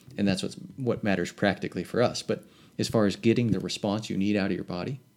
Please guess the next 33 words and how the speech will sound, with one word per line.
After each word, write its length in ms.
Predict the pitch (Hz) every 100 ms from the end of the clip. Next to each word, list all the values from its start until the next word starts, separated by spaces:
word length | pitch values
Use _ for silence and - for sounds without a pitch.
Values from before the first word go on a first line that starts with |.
| _
and 280 | 107 95 -
pushing 320 | 120 110 107
your 120 | 98
body 240 | 92 90 90
forward 400 | - 107 123 123
and 100 | 95
continuing 540 | 101 95 107 107 101
to 100 | 95
improve, 480 | 92 - 110 143 - - - - - - _ _ -
there 120 | 139
are 40 |
some 220 | 139 113
days 180 | 107 98
where 100 | 92
you're 80 | 98
just 140 | 95
gonna 140 | 101 92
feel 200 | - 107
like 180 | 82 -
garbage, 540 | 85 101 - - - _ _ _ -
and 260 | 95 92
three 160 | - 117
oh 80 | 107
five 560 | 110 110 95 95 - - _ _ _
is 160 | 113 -
gonna, 400 | 101 95 92 - -
in 120 | 113
actuality, 640 | 95 98 - 107 107 95
be 160 | 92 92
three 180 | - 107
ten. 300 | - 110 - - _ - - _ _ _ _ _
That's 180 | 107 107
okay. 240 | 95 -